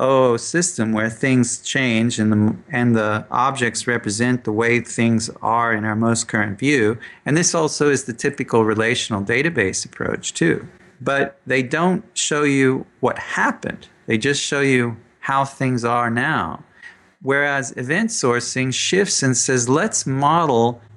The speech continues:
the state change rather than the state." And we can derive the state from the state change. So now we say, "We executed an order. That's the thing we store. We executed an order again. That's the thing we store."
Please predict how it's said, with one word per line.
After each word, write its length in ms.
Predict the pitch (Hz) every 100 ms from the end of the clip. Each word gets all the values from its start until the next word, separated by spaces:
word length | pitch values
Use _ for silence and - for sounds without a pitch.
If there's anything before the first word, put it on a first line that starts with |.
| -
the 80 | 117
state 560 | 104 - 143 131 123 -
change 680 | - 190 208 123 - -
rather 280 | 127 135 147
than 200 | 127 123
the 80 | 123
state." 640 | - - 175 156 98 - - -
And 120 | 120
we 100 | 175
can 180 | 180 151
derive 540 | 120 120 135 165 151
the 80 | 113
state 600 | - - 156 175 131 120
from 320 | - 123 123
the 80 | 123
state 400 | - - 170 -
change. 520 | - 104 87 - - - - - -
So 200 | - 127
now 280 | 120 135 151
we 140 | 143
say, 540 | 127 - 117 110 110 110 - _ -
"We 180 | 180 170
executed 600 | 156 - - 151 139 135
an 140 | 131
order. 500 | 151 208 110 - - _ _ _
That's 320 | 135 165 185
the 120 | - 147
thing 280 | 123 113
we 80 | 107
store. 680 | 104 - 123 120 98 - - - _ -
We 160 | 131
executed 600 | 143 151 143 - 156 143
an 180 | 131 123
order 320 | 127 147 143
again. 460 | 110 101 95 76 104 -
That's 320 | - 127 151 -
the 80 |
thing 320 | 123 - 113 107
we 120 | 101
store." 580 | - - 92 - -